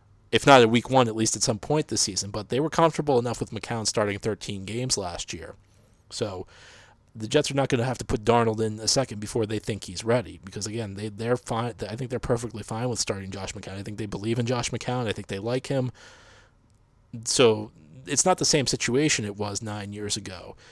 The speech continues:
Nine years ago, there really was no other alternative. Sanchez was gonna get the starting job just because of the mechanics of the situation. I mean, your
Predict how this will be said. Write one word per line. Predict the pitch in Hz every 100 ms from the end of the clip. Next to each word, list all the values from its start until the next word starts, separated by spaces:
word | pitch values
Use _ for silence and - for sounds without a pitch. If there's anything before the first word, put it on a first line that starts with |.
| - -
Nine | 139
years | 143 139
ago, | 127 113
there | 107 110
really | 135 120
was | 110 110
no | 117
other | 107 104 101
alternative. | 98 - 107 95 95
Sanchez | 135 127 107
was | 110
gonna | 107 101
get | 98 101
the |
starting | - 104 92 90
job | 104 98
just | 95 104
because | - - 98
of | 98
the |
mechanics | 98 - 113 104 98
of | 98
the |
situation. | - 104 - 90 - 104
I |
mean, | 98
your | 101 107